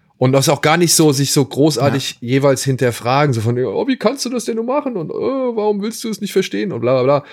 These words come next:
Speaker 1: Das fand ich eigentlich recht angenehm, dass das Thema relativ schnell abgehakt war und die beiden halt einfach nur ihren ganzen, ihr, ihr Ding durchziehen, so. Und
Speaker 2: Ja, aber
Speaker 1: das kann ich
Speaker 2: ihr
Speaker 1: jetzt
Speaker 2: Ding ist halt hunderttausend Dollar dafür bekommen, dass sie ein Foto von was machen.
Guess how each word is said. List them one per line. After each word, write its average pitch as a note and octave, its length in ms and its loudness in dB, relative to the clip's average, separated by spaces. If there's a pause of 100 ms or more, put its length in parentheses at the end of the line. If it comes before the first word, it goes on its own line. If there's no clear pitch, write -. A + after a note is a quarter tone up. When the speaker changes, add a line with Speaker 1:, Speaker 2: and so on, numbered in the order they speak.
(200)
Speaker 1:
Das A#2+ 140 2
fand F#3 180 2
ich F#3 100 -2
eigentlich C#3+ 220 0
recht B2+ 180 0
angenehm, B2+ 380 0
dass A2+ 180 0
das D#3+ 180 0
Thema D#3+ 300 0
relativ D3+ 380 0
schnell C3+ 240 0
abgehakt A#2 520 -2
war A2 200 2
und A#2 120 0
die A#2+ 80 0
beiden B2+ 320 2
halt B2+ 140 0
einfach B2 300 -2
nur A#2+ 320 0
ihren A#2+ 220 0
ganzen, A#2 440 -4
ihr, A2 180 -2
ihr A#2+ 120 -2
Ding A3 200 0
durchziehen, G2+ 500 -2
so. E2 200 -6 (680)
Und A#2+ 600 2
Speaker 2:
Ja, A2+ 120 -2
aber A#2 140 0
Speaker 1:
das C#3+ 140 2
kann G3 200 2
ich G3 120 4
Speaker 2:
ihr - 80 6
Speaker 1:
jetzt - 200 -2
Speaker 2:
Ding C#3+ 200 2
ist D3+ 240 0
halt C#3+ 540 0
hunderttausend C#3 800 0
Dollar C3+ 280 2
dafür B2+ 320 0
bekommen, C3 380 -2
dass B2 120 0
sie B2 80 0
ein A#2+ 80 2
Foto B2+ 340 -4
von F2+ 260 -6
was F2+ 220 -6
machen. F#2 360 -6